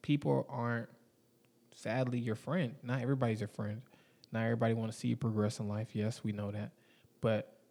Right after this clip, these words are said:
let's not give people an opportunity to just give ourselves an open, open way into our lives. You know, like I said, if you made a hundred million,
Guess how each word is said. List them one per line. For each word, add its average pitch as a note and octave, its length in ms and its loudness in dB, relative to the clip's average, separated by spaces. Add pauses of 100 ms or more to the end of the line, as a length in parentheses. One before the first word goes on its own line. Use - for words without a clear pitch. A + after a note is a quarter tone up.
let's C3 200 2
not B2 180 2
give A2+ 180 -2
people A#2 340 -4
an G#2 100 -4
opportunity G#2+ 920 -6 (760)
to - 100 -8
just G#2+ 260 -6
give A2 240 -2
ourselves G#2 460 -4
an G#2+ 100 -10
open, G#2 420 -8 (140)
open A2+ 680 -6
way A2 340 -2 (140)
into B2 240 -6
our G#2 120 -4
lives. G#2+ 360 -12 (440)
You A2 100 -2
know, G2+ 260 0 (540)
like A2+ 140 2
I A2+ 40 2
said, A2 340 -2
if G#2 100 -4
you G#2+ 80 -4
made A#2 220 2
a A#2 60 4
hundred A#2+ 260 0
million, A2+ 440 -2